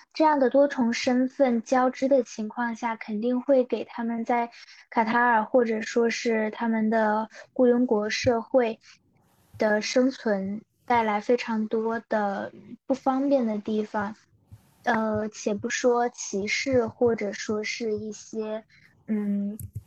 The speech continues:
文化上面的不接纳，更甚的是关于一些经济状况，或者说乃至人身安全上的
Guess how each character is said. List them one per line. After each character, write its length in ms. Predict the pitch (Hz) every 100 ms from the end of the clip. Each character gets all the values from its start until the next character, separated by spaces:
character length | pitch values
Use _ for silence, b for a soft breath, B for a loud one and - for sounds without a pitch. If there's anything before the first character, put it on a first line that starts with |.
| -
文 260 | 226 208
化 240 | 226 330 285
上 220 | - 254
面 280 | 226 220 208
的 240 | 202 190
不 160 | 196 247
接 300 | 208 247 247
纳， 300 | 254 254 - _ _ _ _ _ _ - - B B B _
更 180 | 311 285
甚 360 | - 311 277 233
的 220 | 220 214
是 420 | - - 233 220
关 340 | 214 233 233 226
于 160 | 214
一 80 | 220
些 400 | 220 - 233 233 B B _ _
经 240 | - 269
济 160 | 269 277
状 340 | - 302 262
况， 360 | 226 - 226 214
或 160 | 269
者 100 | 240
说 300 | 226 - 247
乃 180 | 247 226
至 180 | 214 247
人 200 | 226 226
身 200 | - 262
安 240 | 254 269
全 240 | 311 262 226
上 360 | 214 240 220
的 260 | 214 208 208